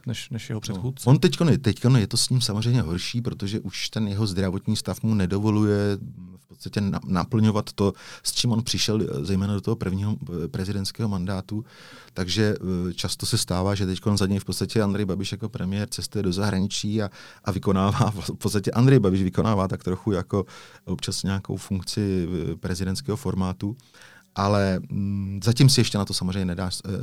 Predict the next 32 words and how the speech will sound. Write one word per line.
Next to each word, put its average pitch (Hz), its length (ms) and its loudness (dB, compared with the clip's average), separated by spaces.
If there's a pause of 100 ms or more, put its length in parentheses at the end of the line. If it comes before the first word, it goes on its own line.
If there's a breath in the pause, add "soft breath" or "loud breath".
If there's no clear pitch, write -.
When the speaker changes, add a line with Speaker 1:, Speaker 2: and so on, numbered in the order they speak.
(240)
Speaker 2:
nedá, 87 500 -6
mm, 82 120 -10 (380)
sáhnout 85 460 -4
na 95 100 -4
ten 104 140 -4
svůj - 180 -4
úřad, 113 260 -2 (200)
eh, - 40 -6
pan 113 200 -6
Miloš 110 200 0
Zeman. 120 280 0 (480 loud breath)
A 98 160 2 (200)
naopak, 101 460 0
eh, - 380 -18 (420)
jestli 92 220 -2
si - 160 -2
pamatujete, 104 600 0
v 90 80 -2
létě 90 480 0 (260 loud breath)
byla 95 140 -2
taková, 101 380 -2 (400)
eh, - 40 -18 (340)
politická 101 480 -2
krize, 104 280 0 (260)
eh, 101 40 -4 (160)
v-, - 340 -16 (260)
u-, 87 120 -8 (440)
vládní, 92 520 0 (320 loud breath)
kvůli 147 340 2 (100)
problému 107 600 2
s 80 440 -2
jmenováním, 92 720 0